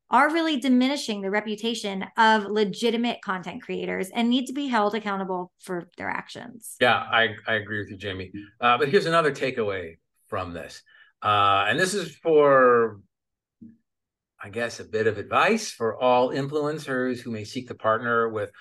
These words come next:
Speaker 2: foreign manufacturers in such a scheme. So my guess is that in this case,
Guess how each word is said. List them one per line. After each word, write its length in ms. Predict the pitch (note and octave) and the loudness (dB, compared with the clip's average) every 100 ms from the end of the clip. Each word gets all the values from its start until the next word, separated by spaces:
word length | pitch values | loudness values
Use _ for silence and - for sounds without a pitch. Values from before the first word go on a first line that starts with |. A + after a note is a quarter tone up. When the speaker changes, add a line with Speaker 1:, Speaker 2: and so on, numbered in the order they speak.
| - _ | -20 _
Speaker 2:
foreign 460 | _ - A#2+ A#2+ A2+ | _ -2 2 2 0
manufacturers 960 | A2+ A2+ G#2+ G#2 G2+ G#2+ C#3+ C#3 C#3 - | -2 -4 -6 -8 -8 -6 -4 -2 -2 -4
in 320 | - A2+ G#2 | -8 -8 -8
such 300 | A#2 A#2+ A2+ | -4 -4 -4
a 60 | |
scheme. 680 | G2 - - A2+ A#2 C3 D3 C#3 - - _ | -8 -12 -10 -6 -4 -6 -8 -16 -20 -20 _
So 520 | - D3 C#3+ C#3+ C#3+ _ | 2 6 6 4 -2 _
my 380 | C3+ D3+ G#3+ D4 | -6 -2 -2 -2
guess 380 | G#3+ D3+ A#2+ B2+ | 0 0 -2 -6
is 120 | A2+ | -4
that 220 | A2 A2 | -4 -4
in 140 | A#2 | -8
this 160 | B2 A#2 | -8 -10
case, 380 | - G#2+ A#2+ | -8 -6 -6